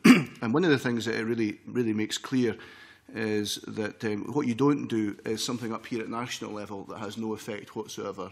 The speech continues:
in the classroom. Or, and also what you don't do up here at national level is do something damaging in the classroom. Within the system, the clues in the title, synergies between classroom, te-, child, teacher, school, local authority,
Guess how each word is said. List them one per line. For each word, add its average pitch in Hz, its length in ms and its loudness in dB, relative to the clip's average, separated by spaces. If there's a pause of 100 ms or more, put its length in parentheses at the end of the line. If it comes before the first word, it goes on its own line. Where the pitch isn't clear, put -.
(100)
in 104 120 -8
the 95 60 -10
classroom. 107 540 -8 (760)
Or, 104 320 -8
and 95 80 -10
also 107 260 -6
what 101 140 -8
you 110 60 -8
don't 110 180 -4
do 104 140 -6
up 104 100 -10
here 113 140 -6
at - 60 -12
national 110 340 -8
level 101 240 -8 (260)
is 107 80 -8
do 113 100 -8
something 101 280 -6
damaging 113 400 -6
in 104 80 -8
the 98 80 -10
classroom. 101 480 -8
Within 131 260 -2
the 131 80 0
system, 113 460 -6 (400)
the - 40 -10
clues 127 280 -2
in 117 40 0
the 110 80 -4
title, 110 340 -6
synergies 110 500 -6
between 107 240 -8
classroom, 110 640 -6 (340)
te-, 143 220 -6
child, 120 520 -2
teacher, 110 440 -6
school, 101 560 -6 (360)
local 104 260 -12
authority, 101 560 -8